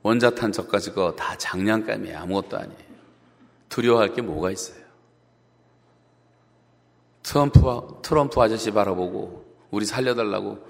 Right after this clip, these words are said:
그렇게 말하지 말라고 성경이 말씀하고 있잖아요. 바벨론 의지하지 말라.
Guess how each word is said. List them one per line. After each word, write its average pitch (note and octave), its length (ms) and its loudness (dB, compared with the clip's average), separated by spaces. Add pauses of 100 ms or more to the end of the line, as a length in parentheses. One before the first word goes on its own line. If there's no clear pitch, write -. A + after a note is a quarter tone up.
(460)
그렇게 F2+ 320 -2
말하지 F2+ 400 0
말라고 E2+ 400 -2
성경이 E2 380 -6
말씀하고 D2+ 560 -10
있잖아요. F2 340 -14 (800)
바벨론 F#2 440 0
의지하지 F2+ 460 -4
말라. D#2 400 -12